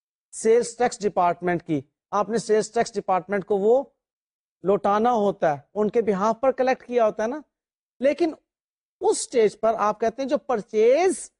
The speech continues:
کے وقت ہم نے سیلز ٹیکس ادا کیا ہے وہ آپ کا حق ہے کہ سیلز کی سٹیج پر جو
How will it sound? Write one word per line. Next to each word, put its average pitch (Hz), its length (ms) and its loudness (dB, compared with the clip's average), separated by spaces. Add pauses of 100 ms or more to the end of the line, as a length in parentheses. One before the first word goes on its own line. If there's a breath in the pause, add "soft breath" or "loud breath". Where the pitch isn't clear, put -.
(280)
کے 294 60 -2
وقت 277 380 0
ہم 247 180 -2
نے 247 200 2 (1000)
سیلز 226 320 2
ٹیکس 240 240 -2
ادا 196 380 2
کیا 202 320 2
ہے 233 40 0 (640)
وہ 277 380 2 (340)
آپ 214 340 0
کا 233 160 2 (100)
حق 226 280 -2
ہے 196 220 2 (760)
کہ 220 120 2
سیلز 240 760 2
کی 320 240 0
سٹیج 226 440 0
پر 165 180 0 (1080)
جو 196 220 2